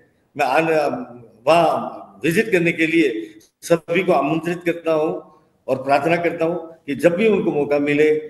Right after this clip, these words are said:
वो जरूर पधारे, हमें उनकी सेवा करने का जरूर अवसर मिलेगा, यह मैं विश्वास दिलाता हूँ।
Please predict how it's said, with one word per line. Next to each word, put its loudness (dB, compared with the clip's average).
वो -2
जरूर 4
पधारे, 2
हमें 2
उनकी -4
सेवा 0
करने -2
का -2
जरूर -2
अवसर 0
मिलेगा, -2
यह -4
मैं -2
विश्वास -6
दिलाता -20
हूँ। -20